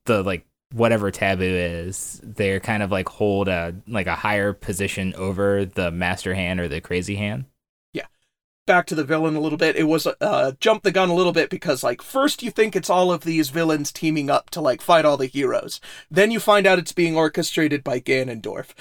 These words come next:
Speaker 2: Then you find out he's taking orders from Master Hand, and then you find out that Master Hand is being puppeteered by Taboo.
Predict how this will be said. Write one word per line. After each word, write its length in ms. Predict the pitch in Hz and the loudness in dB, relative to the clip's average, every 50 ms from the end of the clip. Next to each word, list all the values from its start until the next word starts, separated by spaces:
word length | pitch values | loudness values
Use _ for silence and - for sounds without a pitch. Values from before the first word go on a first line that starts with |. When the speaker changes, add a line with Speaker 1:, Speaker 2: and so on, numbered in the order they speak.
| - - - | -20 -16 -4
Speaker 2:
Then 220 | 147 151 180 190 | 2 4 4 4
you 80 | 208 202 | 4 0
find 260 | - - 202 196 185 | 2 4 4 4 6
out 200 | 180 175 165 - | 6 4 4 2
he's 180 | - 202 202 - | 0 -4 -4 0
taking 340 | - 190 180 156 - 160 151 | 4 4 4 4 4 0 2
orders 260 | 143 139 127 127 - | 2 0 0 -2 -4
from 220 | - - 127 135 | -4 -6 -4 0
Master 400 | 151 165 175 180 175 - - 135 | 2 4 4 4 2 0 -2 -2
Hand, 240 | 127 127 127 127 120 | 0 0 -2 -2 -4
and 140 | 131 165 147 | -4 -2 0
then 100 | 160 180 | 0 0
you 100 | 185 170 | 0 -2
find 300 | - - 170 165 160 151 | 0 2 2 4 4 4
out 140 | 143 135 - | 2 0 -2
that 160 | 131 - - | -6 -6 -4
Master 460 | 175 220 165 190 208 - - 170 147 | 0 2 4 4 4 2 2 0 0
Hand 260 | 147 135 131 127 123 | 0 0 -2 -2 -4
is 100 | 127 123 | -4 -4
being 280 | - - 143 139 135 131 | -2 -2 0 -2 -2 0
puppeteered 600 | - 160 151 - - 151 - - 143 139 139 165 | 2 2 2 2 2 -2 0 2 2 2 2 2
by 160 | - 139 127 | 0 0 0
Taboo. 500 | 127 - 135 123 127 - 123 113 - - | 0 0 -2 -2 0 0 -4 -4 -6 -8